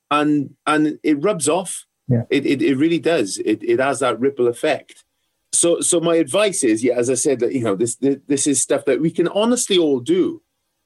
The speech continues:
Speaker 1: because, like, I can, I can see that, I can see all, all your listeners now rolling their eyes and,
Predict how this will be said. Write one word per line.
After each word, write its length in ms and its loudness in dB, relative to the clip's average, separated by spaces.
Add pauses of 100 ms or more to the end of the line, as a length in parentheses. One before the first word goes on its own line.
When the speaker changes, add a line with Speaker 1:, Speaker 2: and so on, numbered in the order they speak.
(140)
Speaker 1:
because, 240 0
like, 160 -2
I 120 0
can, 200 -4
I 120 -2
can 160 -2
see 280 2
that, 200 -2 (560)
I 100 0
can 140 -2
see 200 2
all, 140 2
all 220 2
your 80 4
listeners 360 -2
now 120 0
rolling 320 2
their 120 0
eyes 320 0
and, 200 -8